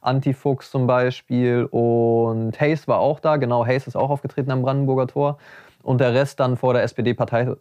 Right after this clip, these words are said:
Parteizentrale. Es war super, es gab schöne Reden und von den Reden haben wir tatsächlich auch noch ein paar Ausschnitte für euch.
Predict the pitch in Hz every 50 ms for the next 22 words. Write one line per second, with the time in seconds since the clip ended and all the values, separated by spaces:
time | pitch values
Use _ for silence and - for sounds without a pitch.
0 | _ _ - - 117 - 123 117 117 - 110 110 - - - 107 - - - 139
1 | 131 - - 131 127 123 143 180 - 190 160 151 143 - - 135 131 - - 160
2 | 151 147 139 135 151 165 185 185 185 160 143 139 143 131 - 139 139 131 127 131
3 | 151 160 160 160 156 165 156 151 143 - - 156 151 143 151 139 139 143 143 139
4 | 156 - - 165 - - - 107 - - - - - - _